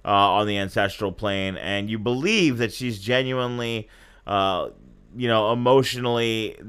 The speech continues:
messed up by the fact that that's who shows up, uh, at that time of her need when she thinks she's gonna get some resolution or closure from her family on the ancestral plane.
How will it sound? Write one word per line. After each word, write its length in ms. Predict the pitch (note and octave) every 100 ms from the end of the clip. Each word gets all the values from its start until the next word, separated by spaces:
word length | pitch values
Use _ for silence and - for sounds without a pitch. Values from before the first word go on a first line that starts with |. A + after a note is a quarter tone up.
| G#2 - G2 G2 -
messed 460 | A#2+ C3+ C#3 - C3
up 260 | C3+ G2+
by 100 | G#2
the 100 | G#2
fact 280 | - A2+ A2
that 160 | A2+ F#2+
that's 380 | G#2+ A2 -
who 400 | - A#2 G#2+ G#2 - - - -
shows 420 | - - F3+ F#3+ C#3+
up, 520 | A#3 D#3 D3 - - - - - - _
uh, 320 | - A#2+ A#2+ G2+
at 160 | C3+
that 260 | D3 D3 D3
time 340 | - D3 D3
of 180 | D3 C#3
her 180 | C#3+ C3+
need 220 | C3 C3
when 120 | B2
she 160 | A#2 B2+
thinks 300 | A2 C3+ C#3
she's 160 | C#3+ B2
gonna 160 | C3
get 240 | A#2+ B2 -
some 320 | B2 A#2 F#2
resolution 800 | A2+ A#2+ A2+ A#2+ B2+ G#2+ A#2+ A2+
or 100 | G2+
closure 480 | A#2+ B2+ A#2 A2+
from 180 | G#2+ A2
her 140 | G#2+ G#2
family 440 | A2+ A#2 A#2+ A2+
on 180 | G#2 G#2
the 100 | G2
ancestral 480 | F#2+ B2+ B2 B2+ A2+
plane. 320 | A#2+ A#2